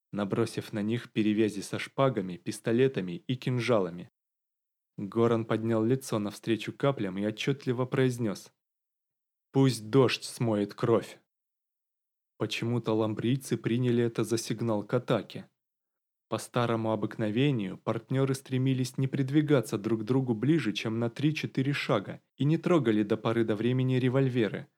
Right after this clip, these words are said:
Поэтому первыми звуками схватки стали звон металла, чавканье сапог по влажной земле. Вскоре к ним прибавились стоны боли.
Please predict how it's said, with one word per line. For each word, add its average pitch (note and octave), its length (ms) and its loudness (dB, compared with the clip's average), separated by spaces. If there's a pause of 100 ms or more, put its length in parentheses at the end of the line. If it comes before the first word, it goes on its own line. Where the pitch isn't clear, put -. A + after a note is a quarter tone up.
(280)
Поэтому G2+ 560 0
первыми G#2 480 -2
звуками G#2 440 -6
схватки B2+ 520 -2
стали A2+ 380 -2
звон A#2 340 -2
металла, A2+ 560 0 (460)
чавканье G2+ 600 -2
сапог C#3+ 520 -4
по G#2+ 100 -2
влажной G2+ 440 -4
земле. G2 460 -4 (640)
Вскоре D3 440 0
к - 120 -10
ним G2+ 180 -4
прибавились A#2+ 600 0
стоны A2 400 -2
боли. A#2 440 0